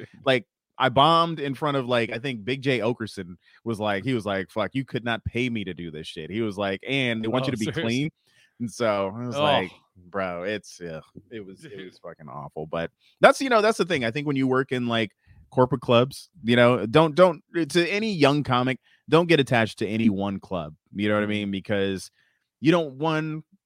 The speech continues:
Speaker 1: you don't wanna become beholden to them to where they have a paycheck over your head every week, you know?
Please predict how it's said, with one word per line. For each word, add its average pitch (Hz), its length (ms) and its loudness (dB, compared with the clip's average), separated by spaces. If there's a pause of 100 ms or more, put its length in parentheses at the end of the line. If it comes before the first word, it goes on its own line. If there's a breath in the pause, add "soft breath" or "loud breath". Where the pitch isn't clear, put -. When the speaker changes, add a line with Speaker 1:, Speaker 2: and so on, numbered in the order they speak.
(120)
Speaker 1:
you 123 120 -2
don't 135 140 2
wanna 127 140 -2
become 113 260 -4
beholden 95 460 0
to 87 100 -8
them 85 200 -8
to 98 120 -8
where 92 160 -2
they 92 160 -2
have 92 200 -2
a 90 60 -8
paycheck 98 400 -6
over 82 180 -14
your 80 140 -12
head 82 160 -8
every 80 220 -8
week, 80 360 -10
you 95 160 -4
know? 95 260 -2